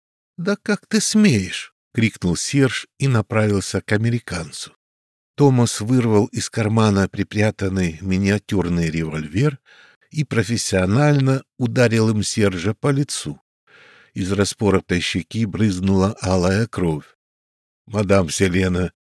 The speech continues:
если ваш муж продолжит вести себя так же, я прострелю ему ногу,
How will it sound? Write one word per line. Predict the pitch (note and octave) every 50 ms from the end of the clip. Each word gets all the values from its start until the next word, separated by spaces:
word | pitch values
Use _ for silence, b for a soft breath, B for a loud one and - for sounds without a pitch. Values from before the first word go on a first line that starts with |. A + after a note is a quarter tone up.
| _ _ _ _ _
если | A2 F#2+ - - G2+
ваш | G2 G2 G2+ F2+ - -
муж | G2 A2 G#2+ - - -
продолжит | - G2 F#2 E2+ G#2 G#2+ G2 F#2 F#2+ F2 - -
вести | F#2+ - - - G2+ F2+
себя | - - F2+ D#2 E2+ E2 - _
так | - A2 A#2 A#2 G#2
же, | F#2 F#2+ G#2 G#2 G2 b b b b b b b b _
я | - - G#2+ A#2+
прострелю | B2 - A#2+ A#2 - - A#2 A2 G2 G2 G#2+ A2
ему | B2 C3 B2+ C#3 D#3
ногу, | C#3+ G#2+ F#2+ F2+ F2 D#2 D2+ D#2+ C#2+ C#2 -